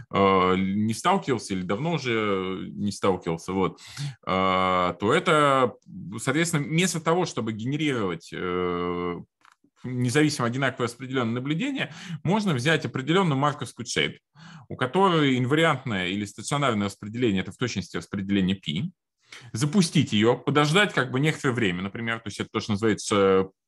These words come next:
прожиг, да, то есть подождать, когда марковская цепь придет, э, в стационарный режим, и заменить выборку из независимых наблюдений на просто вот наблюдение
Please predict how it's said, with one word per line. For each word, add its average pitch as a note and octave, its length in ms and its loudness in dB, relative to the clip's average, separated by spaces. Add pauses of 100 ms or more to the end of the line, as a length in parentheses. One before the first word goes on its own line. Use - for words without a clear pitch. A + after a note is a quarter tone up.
(160)
прожиг, G#2 480 2
да, G2 180 0
то A#2+ 120 -6
есть - 280 -12
подождать, B2+ 460 2
когда A2 420 2
марковская A2+ 540 -2
цепь - 320 -2 (100)
придет, G#2 480 -2
э, F2+ 260 0
в G2 360 2
стационарный A2 640 -2
режим, A3+ 360 -4 (460)
и G#3+ 140 2
заменить G3 580 4
выборку D3 520 0
из A#2+ 100 -4
независимых D3 560 -2
наблюдений F3 500 -2
на D#3+ 180 2
просто E3+ 360 -6
вот B2+ 180 -4
наблюдение C3+ 640 -4